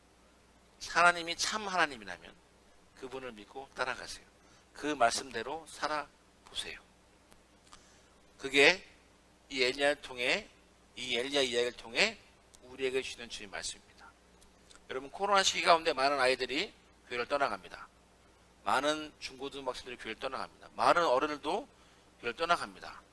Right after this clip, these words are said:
왜 그럴까요? 그리고 왜 이 말씀을 통해 우리에게 말씀하실까요? 네,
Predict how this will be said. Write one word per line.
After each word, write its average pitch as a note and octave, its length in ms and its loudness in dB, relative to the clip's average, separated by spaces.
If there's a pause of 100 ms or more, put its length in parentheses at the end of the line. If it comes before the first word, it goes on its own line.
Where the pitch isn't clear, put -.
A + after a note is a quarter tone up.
(300)
왜 G#2 100 -10
그럴까요? B2+ 480 -2 (3500)
그리고 C3+ 260 -6
왜 C#3+ 280 4
이 C3 60 -6
말씀을 C3+ 340 -4
통해 B2+ 180 -12
우리에게 A#2+ 200 -8
말씀하실까요? B2+ 800 -2 (720)
네, E2 200 -14